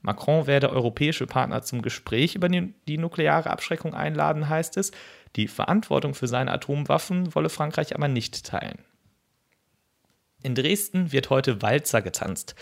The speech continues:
Beim fünfzehnten Semperopernball sollen Tausende unter dem Motto „Märchenhaft rauschend, Dresden jubiliert“ tanzen und feiern.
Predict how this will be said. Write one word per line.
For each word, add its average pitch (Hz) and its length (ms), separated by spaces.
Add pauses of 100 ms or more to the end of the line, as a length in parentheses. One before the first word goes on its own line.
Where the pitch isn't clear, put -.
(300)
Beim 117 160
fünfzehnten 165 600
Semperopernball 117 1160
sollen 123 300
Tausende 170 480
unter 139 220
dem 127 120
Motto 143 340
„Märchenhaft 123 720
rauschend, 123 580
Dresden 127 420
jubiliert“ 117 520 (260)
tanzen 156 400
und 107 160
feiern. 160 440